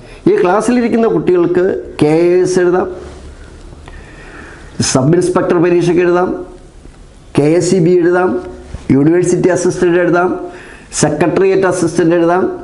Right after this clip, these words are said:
താഴെ അറ്റത്ത് ലാസ്റ്റ് ഗ്രേഡ് വരെ എഴുതാം. അതാണ് ഇതിൻ്റെ പ്രത്യേകത. അതാണ് ഇതിൻ്റെ പ്രത്യേകത. അങ്ങനെയാണ്. അപ്പോൾ വിശാലമായ രീതിയിലാണ് കാര്യങ്ങൾ പറയുന്നത്. എല്ലാ ക്ലാസ്സുകളും വളരെ സവിസ്തരമായി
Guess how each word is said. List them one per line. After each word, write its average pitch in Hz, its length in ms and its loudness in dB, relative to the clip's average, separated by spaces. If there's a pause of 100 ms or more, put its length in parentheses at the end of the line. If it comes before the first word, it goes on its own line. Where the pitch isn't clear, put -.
(120)
താഴെ 156 380 2
അറ്റത്ത് 156 760 0 (480)
ലാസ്റ്റ് 180 720 0
ഗ്രേഡ് 175 340 2
വരെ 143 160 2
എഴുതാം. - 360 -2 (160)
അതാണ് 185 360 2
ഇതിൻ്റെ 156 200 2
പ്രത്യേകത. - 460 -6 (1700)
അതാണ് 220 260 2
ഇതിൻ്റെ 247 200 2
പ്രത്യേകത. 247 400 2
അങ്ങനെയാണ്. 220 280 2
അപ്പോൾ 185 140 2
വിശാലമായ 240 720 2
രീതിയിലാണ് 208 500 2
കാര്യങ്ങൾ 190 360 2
പറയുന്നത്. 160 420 -2 (1700)
എല്ലാ 196 480 2
ക്ലാസ്സുകളും 190 760 0 (800)
വളരെ 202 720 0
സവിസ്തരമായി 180 1000 0